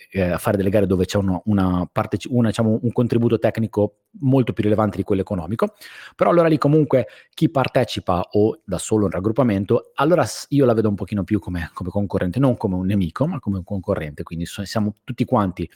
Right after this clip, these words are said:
stiamo, stiamo correndo sulla stessa pista e, e il più bravo vince, si aggiudica la gara. Però nella, nella realtà dei fatti, statisticamente, non sono tante le situazioni, eh, di questo tipo,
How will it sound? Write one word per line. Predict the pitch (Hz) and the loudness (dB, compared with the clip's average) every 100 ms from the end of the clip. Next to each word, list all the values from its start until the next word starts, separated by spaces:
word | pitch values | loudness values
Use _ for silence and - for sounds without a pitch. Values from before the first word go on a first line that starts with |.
| _ _ - | _ _ -4
stiamo, | 104 113 117 | 0 0 -2
stiamo | - 107 | -2 0
correndo | - 117 127 98 | 0 0 0 0
sulla | 101 92 | -2 -2
stessa | 113 135 | -2 -2
pista | - 82 - 95 - - - - | -4 -8 -4 -4 -4 -18 -20 -10
e, | - - | -6 -4
e | |
il | 104 | -2
più | 113 | 0
bravo | 98 90 | 0 0
vince, | 90 82 87 | 0 -4 -4
si | 87 | -4
aggiudica | 76 76 73 | -4 -4 -6
la | 71 | -8
gara. | 65 64 - _ _ _ _ _ _ - - - - | -8 -12 -16 _ _ _ _ _ _ -20 -20 -20 -10
Però | - 151 | -2 2
nella, | 123 127 131 | 4 2 2
nella | 120 135 | 2 2
realtà | 135 131 139 | 4 2 2
dei | 127 | 2
fatti, | - 90 - 92 90 - _ | 2 -2 -2 -4 -4 -10 _
statisticamente, | - - 113 110 113 113 90 107 | -4 -2 -2 -4 0 0 2 2
non | 117 | 2
sono | 117 | 2
tante | 90 85 78 82 | 0 -2 -2 -4
le | |
situazioni, | - 82 80 - 92 85 87 85 | -4 -4 -4 -2 0 0 0 -2
eh, | - 80 78 85 | -4 -4 -4 -4
di | 101 | -2
questo | - 90 98 | -2 -4 -4
tipo, | 95 80 85 | -4 -2 -4